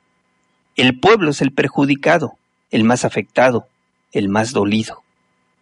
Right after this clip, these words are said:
Más adelante dice, "Propongo levantar las cortinas,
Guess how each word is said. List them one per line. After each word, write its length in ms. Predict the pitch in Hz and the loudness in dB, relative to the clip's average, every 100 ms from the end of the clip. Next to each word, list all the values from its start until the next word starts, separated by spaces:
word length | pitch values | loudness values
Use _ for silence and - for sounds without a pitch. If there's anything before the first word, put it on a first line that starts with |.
| _ | _
Más 220 | - 113 127 | -6 -2 0
adelante 500 | 107 104 110 113 113 | 2 2 0 -2 -2
dice, 380 | 113 - 123 - _ _ _ _ | -2 -2 -6 -8 _ _ _ _
"Propongo 600 | - 120 - 123 127 135 131 | 0 0 2 2 2 2 0
levantar 520 | 110 107 107 120 123 | 0 -2 -4 -4 -2
las 220 | 123 120 | -2 -2
cortinas, 720 | - 113 - 131 143 117 - | -2 -4 -2 0 2 0 -4